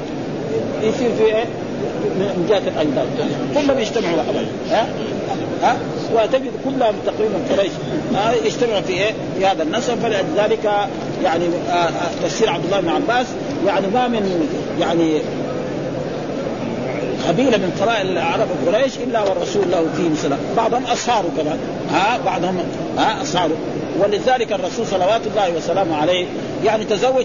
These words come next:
تسع نسوة أو إحداشر مرة. ليه؟ عشان يقربه من الإسلام. ها؟ فإن رجل مثلا يكون الرسول سيقول: "والله هذا الرسول محمد يعني تزوج مني". قد يكون هو إسلامه خربان،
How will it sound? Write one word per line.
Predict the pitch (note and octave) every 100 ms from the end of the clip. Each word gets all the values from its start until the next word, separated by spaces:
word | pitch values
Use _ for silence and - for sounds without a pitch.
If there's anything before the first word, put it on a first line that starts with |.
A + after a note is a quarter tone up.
| -
تسع | D4+ C4+ A#3+
نسوة | G3+ - - - F#3+
أو |
إحداشر | A3 A3+ C4+ A#3+ A3 F3
مرة. | D#3 C#3 A3
ليه؟ | C#4 C4 B3 - - - -
عشان | F#3 B3+ C4+
يقربه | B3+ - B3 D4+ D4
من | B3+
الإسلام. | A3+ F#3 E3 F#3 D3 - - - B2 A#2 - - - -
ها؟ | G3 A3+ -
فإن | A#3 A3+ A3 B3+ C4+
رجل | G#3+ G3
مثلا | E3+ F3+
يكون | A3+ A3 A3
الرسول | F3+ E3+ D#3+ G3 F#3
سيقول: | F3+ - F#3 G#3+ - - E3
"والله | F3+ G#3+
هذا | A3+ A3+ A3+
الرسول | G3 - G#3+
محمد | F3+ G3 G3 E3+ - - -
يعني | E3 E3+
تزوج | D3 E3+ C#3+ F#3 F3+ D3+ D#3+
مني". | D#3 C3 B2+ - - A#3
قد | A#3+
يكون | B3 D4+ C4+
هو | C4+ B3+ A#3+ G#3+ -
إسلامه | - B3 C4 A#3+ F#3+
خربان، | F#3 F3+ F3+